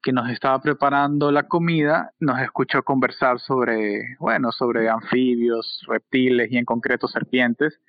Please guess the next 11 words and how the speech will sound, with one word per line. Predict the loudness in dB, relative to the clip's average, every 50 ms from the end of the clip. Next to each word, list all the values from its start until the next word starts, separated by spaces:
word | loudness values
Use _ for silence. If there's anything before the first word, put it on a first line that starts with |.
| _ -20 _ -2
y | 0 2
le | 2 2 2
llamó | 2 2 2 2 2
la | 2
atención | 2 2 0 0 0 0 0 0 0 2
nuestra | 0 -2 -2 -2 -4 -4
conversación | -2 0 0 2 2 2 0 -2 -8 -6 -2 0 0 0 0 0 -4 _ _ _ _ _ -20 -20 _ -20 _ _ _ -4
y | 0 2 2
nos | 2 0 2
dijo | 0 0 0 0 -4 -2
que | 0 0 0 0 0